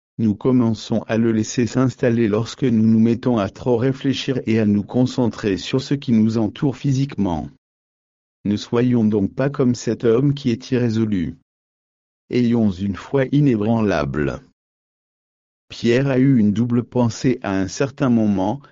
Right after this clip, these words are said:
à un certain niveau. Lorsqu'il a cru pour la première fois, il a marché sur l'eau. Mais ensuite,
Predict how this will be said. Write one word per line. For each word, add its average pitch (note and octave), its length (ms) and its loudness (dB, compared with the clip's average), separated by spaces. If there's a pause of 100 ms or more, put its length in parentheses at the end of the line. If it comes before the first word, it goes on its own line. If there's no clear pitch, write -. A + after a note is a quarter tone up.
(260)
à F2 220 -4
un E2+ 80 -2
certain A2 400 -2
niveau. F#2 480 0 (920)
Lorsqu'il C3 480 -2
a A#2 60 2
cru A2+ 340 0
pour A#2 200 -2
la F#2 100 -2
première D3 480 -2
fois, E2+ 480 0 (360)
il A2+ 200 0
a A2 60 2
marché A2+ 400 -2
sur C#3 220 -2
l'eau. F#2 320 0 (920)
Mais G#2+ 240 0
ensuite, G#2+ 640 -4